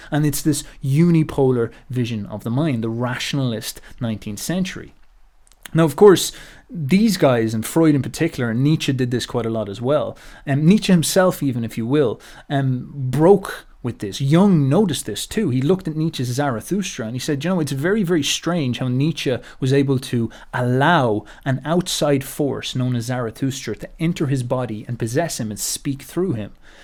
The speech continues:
That's a very, very, very difficult thing for someone to do in the nineteenth century. Like, that's not normal. That's madness." And Nietzsche ended up going mad, which I guess is a,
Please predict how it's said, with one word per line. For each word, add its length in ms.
That's 160
a 20
very, 440
very, 480
very 360
difficult 420
thing 200
for 80
someone 240
to 80
do 160
in 100
the 60
nineteenth 480
century. 480
Like, 120
that's 140
not 180
normal. 500
That's 300
madness." 580
And 140
Nietzsche 440
ended 240
up 120
going 240
mad, 300
which 200
I 60
guess 220
is 140
a, 240